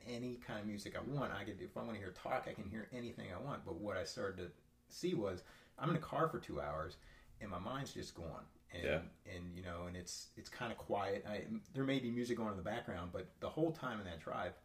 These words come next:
Speaker 1: I'm turning, I'm churning. I've, you know, I've, I've got three kids, and they're driving me nuts. And how
Speaker 2: Yep.
Speaker 1: am I gonna do that?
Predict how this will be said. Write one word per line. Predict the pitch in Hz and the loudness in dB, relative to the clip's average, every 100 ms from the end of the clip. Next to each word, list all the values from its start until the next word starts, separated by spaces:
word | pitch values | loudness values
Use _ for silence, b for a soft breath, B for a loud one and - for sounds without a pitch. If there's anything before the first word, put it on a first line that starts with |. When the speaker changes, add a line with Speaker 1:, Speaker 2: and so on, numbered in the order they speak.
| b b b b - | b b b b -6
Speaker 1:
I'm | 120 | -4
turning, | 117 - 127 113 85 82 | -4 -2 0 2 0 -2
I'm | 95 95 | -4 -4
churning. | - 107 98 87 | 0 0 0 0
I've, | 87 90 - | 0 -2 -4
you | 110 | -4
know, | 78 78 | -4 -4
I've, | 82 90 - - | -6 -10 -16 -16
I've | 92 | -10
got | - - | -8 -10
three | - 76 - | -10 -12 -8
kids, | - - - | -6 -6 -6
and | 87 | -8
they're | 82 | -8
driving | 78 87 - - | -2 -2 -2 -4
me | 73 | -4
nuts. | 135 131 - - | 0 0 0 -4
And | 90 | -2
how | 87 | 4
Speaker 2:
Yep. | 90 | 4
Speaker 1:
am | - | 4
I | |
gonna | 82 76 76 | -2 -4 -2
do | 143 | 0
that? | 107 | 0